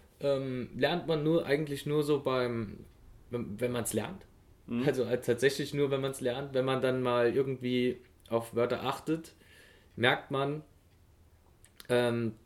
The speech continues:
Speaker 1: das Q ist eigentlich eher sowas wie ein K W.
Speaker 2: Qualle.
Speaker 1: Qualle.
Speaker 2: Quer.
Speaker 1: Qualle, quer.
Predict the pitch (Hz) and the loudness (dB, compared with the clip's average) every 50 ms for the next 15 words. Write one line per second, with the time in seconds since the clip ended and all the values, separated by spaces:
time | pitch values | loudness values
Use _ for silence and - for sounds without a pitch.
0 | _ - 123 120 - - - - - 170 175 170 185 190 190 - - - - - | _ 0 0 0 0 -2 -6 -2 2 4 4 6 4 4 2 -2 -16 -20 -20 -20
1 | - - - - - - _ - _ _ _ - - - - - 135 131 127 127 | -20 -20 -20 -20 -20 -20 _ -20 _ _ _ -10 -10 -8 -2 2 2 2 2 2
2 | 127 123 - - 139 135 135 131 123 131 127 120 120 120 - 120 120 123 120 113 | -2 -2 0 6 6 8 8 8 6 6 6 6 4 2 0 -2 -2 -2 -2 -2
3 | - 113 113 110 104 104 98 90 90 - - - - - _ _ - _ _ _ | 2 2 4 4 4 4 2 0 -2 -8 -14 -20 -20 -20 _ _ -20 _ _ _
4 | _ _ - _ _ _ - _ - _ - _ _ _ _ - - - - 127 | _ _ -20 _ _ _ -20 _ -20 _ -20 _ _ _ _ -16 -14 -8 -4 -2
5 | 113 107 104 107 - - - - _ - - - _ - _ - - 117 110 107 | -2 0 -2 -2 -6 -10 -18 -20 _ -20 -20 -20 _ -20 _ -12 -6 -4 -2 -2
6 | 98 95 95 - - - _ _ - - _ - - - - - _ _ _ _ | -2 -4 -8 -14 -18 -20 _ _ -20 -20 _ -20 -20 -20 -20 -20 _ _ _ _
7 | - _ _ _ _ _ _ _ _ - _ _ _ _ - - - 123 123 120 | -20 _ _ _ _ _ _ _ _ -20 _ _ _ _ -16 -12 -6 -2 0 0
8 | 117 113 107 104 101 - - - - _ - - _ _ _ _ _ _ _ _ | 2 2 0 -2 -6 -8 -16 -20 -20 _ -20 -20 _ _ _ _ _ _ _ _
9 | _ _ _ - - - - - 113 107 104 104 104 104 - - _ _ - - | _ _ _ -20 -18 -12 -6 -2 0 0 0 0 -2 -4 -8 -14 _ _ -20 -20
10 | - - 107 104 107 107 101 104 107 | -10 -2 0 2 2 2 2 0 -4